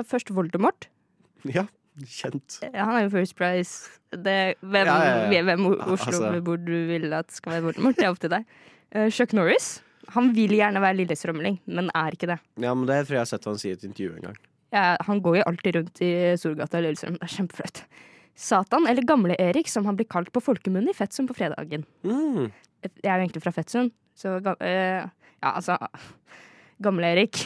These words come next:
Speaker 1: <laughs> Fy faen.
Speaker 2: Ah,
Speaker 1: Ser han fyren
Speaker 2: klassisk,
Speaker 1: hele tida?
Speaker 2: eh,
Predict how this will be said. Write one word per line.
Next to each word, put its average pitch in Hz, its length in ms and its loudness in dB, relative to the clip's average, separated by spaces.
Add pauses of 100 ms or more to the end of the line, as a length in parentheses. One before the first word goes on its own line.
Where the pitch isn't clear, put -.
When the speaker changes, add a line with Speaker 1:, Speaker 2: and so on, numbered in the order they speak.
(480)
Speaker 1:
<laughs> - 640 -4
Fy 196 160 2
faen. - 160 0
Speaker 2:
Ah, 101 160 -2 (240)
Speaker 1:
Ser 196 320 2
han 196 80 2
fyren 190 240 2
Speaker 2:
klassisk, 208 80 -2
Speaker 1:
hele 185 160 2
tida? 170 240 4
Speaker 2:
eh, - 80 -16